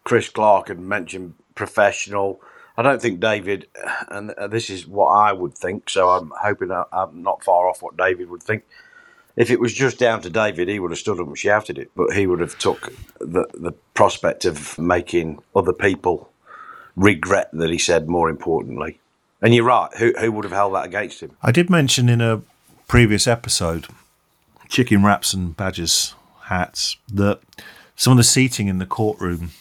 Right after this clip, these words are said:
Speaker 2: was unhelpful. David did,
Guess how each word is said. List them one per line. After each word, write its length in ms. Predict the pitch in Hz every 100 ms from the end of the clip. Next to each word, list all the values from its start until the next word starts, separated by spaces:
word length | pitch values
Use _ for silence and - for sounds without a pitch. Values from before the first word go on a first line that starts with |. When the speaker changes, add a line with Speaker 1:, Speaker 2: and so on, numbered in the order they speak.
| _ - _ _ _ _ _ _ _ - _ _ _ _ _ _ _ _
Speaker 2:
was 240 | - 95 -
unhelpful. 800 | 107 101 98 110 117 - 80 78 _ _ - - -
David 440 | 131 156 120 92 _ _ _ - _ _ _ _ _ _ - 82
did, 480 | 120 151 98 78